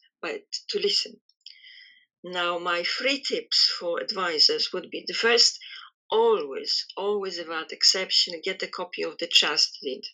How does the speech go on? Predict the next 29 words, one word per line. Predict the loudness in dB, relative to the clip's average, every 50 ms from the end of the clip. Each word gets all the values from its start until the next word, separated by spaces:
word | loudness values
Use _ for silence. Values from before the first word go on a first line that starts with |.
| _ _ _ _ _ _ _ _ -20 -20 -20 -20 -20 -20 -20 -20 _ -20 _ _
Or | 0 2 4 4 2 0 -2
obviously, | -4 -4 2 2 4 4 2 0 -4 -6
if | -6 -6 -6 -8 -10 -12 -10 -4
the | -2 0 0 0 -2 -4 _ _ _ _ _ _ _ _ _ _ _ _ _ 0
trust | 2 4 4 2 2 -2 -2
was | -4 -4
created | -4 -4 -6 -6 -6 -6 -8 -10 -12 -12 -10
in | -4 -2
someone's | -2 -2 -2 -2 -4 -6 0 2 2 2
will | 4 4 4 4 4 4 0 -6 -12 _ -20 _ -20 -20 _ _ _ _ -10 -8
on | -6 -6 -2 0
their | 0 0 2
death, | 2 2 2 2 0 -4 -6 -10 -6
then | -4 -4 -4 -4 -6 -10 -12 _ _ _ _ _ _ -20 -20 -16 _
you | -8 -6 -4
need | -4 -2 -2
to | -4 -4
co-, | -4 -8 -10 -10 _ -6 -2
get | -2 -2 -2 -2
a |
copy | -4 -6 -6 -6 -6 -4 -4
of | -4 -4 -4
the | -6 -4
will. | -2 -2 -2 -2 -2 -6 _ _ -20 -20 -20 -16 -16 -14 -14 -14 -16 -16 -16 -16 -18 -20 -20 _ _ _
This | -4 0 0 4 6 6 6 6
will | 6 2 2 2
tell | 0 2 2 2 0
you | -2 -4 -4 -6 -6 -8 -10 _ _ -20 -20 _ _ _ _ _ _
the | -12 -12 -10